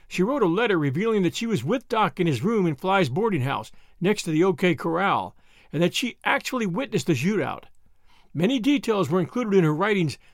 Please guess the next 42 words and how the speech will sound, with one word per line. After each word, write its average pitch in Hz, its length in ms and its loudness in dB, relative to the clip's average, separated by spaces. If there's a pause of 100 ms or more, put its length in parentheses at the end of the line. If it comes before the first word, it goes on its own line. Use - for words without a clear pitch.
that - 120 -10
strongly 208 480 0
suggest 143 480 -4
she - 220 -4
was 214 320 2
telling 170 320 2
the 139 80 -2
truth, 214 340 -8 (100)
and 147 140 -4
that's 202 120 -2
been 247 180 -6
gone 233 240 2
over 208 200 2
pretty 220 280 0
fully 202 280 -2
by 135 140 0
a 139 80 0
lot 147 200 0
of 170 60 -4
historians. 180 640 -4 (800)
In 160 140 4
Kate's 262 320 0
story, 165 560 -2
on 135 100 -2
the 127 80 -2
day 185 160 2
of 233 60 0
the 226 80 0
gunfight, 175 500 0 (300)
a 131 80 -6
man 226 260 2
entered 196 320 -2
Fly's 190 320 0
boarding 180 360 2
house 165 260 0
with 135 80 -8
a 127 60 -6
bandaged 175 480 -2
head 196 380 0
and 180 120 0
a - 20 4
rifle. 156 460 -2